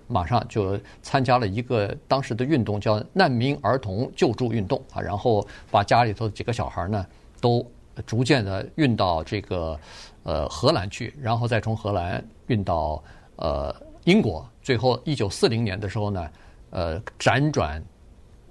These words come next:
好几次啊，全家就在纽约等于是团圆了。但是从纽-，到了纽约以后，刚才我们说过，他在奥地利的时候家里头是非常富有的，很有钱的。结果到了纽约以后，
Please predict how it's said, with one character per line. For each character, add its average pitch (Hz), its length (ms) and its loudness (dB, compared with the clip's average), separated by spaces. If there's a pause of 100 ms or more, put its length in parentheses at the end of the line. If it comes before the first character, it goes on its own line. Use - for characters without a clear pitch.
(640)
好 - 200 2
几 110 120 -2
次 - 200 -2 (100)
啊， 90 120 -6
全 101 220 -4
家 113 260 2
就 - 140 -2
在 98 260 -2
纽 131 220 4
约 175 200 4 (280)
等 85 160 -2
于 92 60 -6
是 117 100 -6
团 95 200 -6
圆 85 160 -4
了。 95 140 -10 (380)
但 135 200 2
是 120 420 -4
从 143 260 -2
纽-， 117 260 4 (120)
到 220 160 4
了 151 100 0
纽 117 200 -2
约 175 120 2
以 123 60 0
后， 127 120 0
刚 156 140 0
才 165 60 -2
我 147 100 0
们 101 80 -4
说 135 160 0
过， 117 200 2
他 180 160 -2
在 180 140 0
奥 202 200 2
地 160 80 2
利 202 160 0
的 110 100 2
时 123 80 -2
候 123 80 4
家 - 200 0
里 127 80 0
头 127 120 0
是 143 80 -6
非 226 140 -4
常 151 140 0
富 202 200 0
有 76 140 -2
的， 87 200 -4 (260)
很 214 160 2
有 202 140 2
钱 92 260 -6
的。 131 160 4 (460)
结 147 140 2
果 135 140 0
到 165 200 0
了 117 120 2
纽 107 280 2
约 143 200 0
以 101 100 0
后， - 300 0